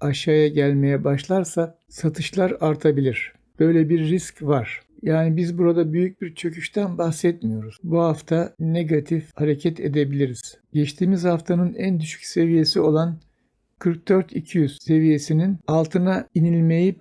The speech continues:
pek hoş karşılamayacaktır piyasa. Burada ortalamamız olan yirmi iki günlük ortalamanın üzerine çıktık. Orada tutunamadan ortalamanın altına geri dönüş de negatif bir faktör olarak değerlendirilebilir.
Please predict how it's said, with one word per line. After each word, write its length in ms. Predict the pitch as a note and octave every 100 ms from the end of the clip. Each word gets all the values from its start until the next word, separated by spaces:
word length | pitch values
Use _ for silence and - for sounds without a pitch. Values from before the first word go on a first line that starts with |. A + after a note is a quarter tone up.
| _ _ -
pek 240 | F3+ F3+
hoş 560 | D3+ C3+ F3 F#3+ - -
karşılamayacaktır 1200 | - D#3 D#3 G3+ F#3+ E3+ D#3 C#3 C3+ A#2 C#3 C3
piyasa. 500 | - B2+ A#2+ B2+ A#2 _ -
Burada 480 | E3 F3 D#3+ F3+ F#3+ -
ortalamamız 760 | E3 D#3+ E3+ F3 F3 F3+ E3
olan 280 | D#3+ E3 E3+
yirmi 280 | E3 E3+ E3+
iki 200 | E3 F3
günlük 320 | E3 D#3 D3
ortalamanın 720 | D#3 D3+ D#3 D3+ D3+ C#3+ C#3+ -
üzerine 520 | D3 D#3+ D#3 D3 C#3
çıktık. 540 | - - - A3 - -
Orada 420 | E3 F3+ E3 E3 D#3+
tutunamadan 720 | - E3+ F3 F3 D3+ C#3+ C#3 - _ _ _ _ -
ortalamanın 640 | D3+ D#3 E3 E3 F3 E3+ -
altına 440 | D3 C#3+ D#3+ D3
geri 360 | C#3 D3+ E3 D#3+
dönüş 460 | D#3+ F#3 - - -
de 260 | F3+ - - E3
negatif 640 | F3 E3 D3+ E3 C#3 -
bir 140 | E3
faktör 460 | D#3+ D#3 D3+ - F3
olarak 440 | D3 C#3+ E3 D#3+
değerlendirilebilir. 1200 | - D3+ D3+ D3 D3 C#3 C#3+ C#3 C3+ B2 G#2 -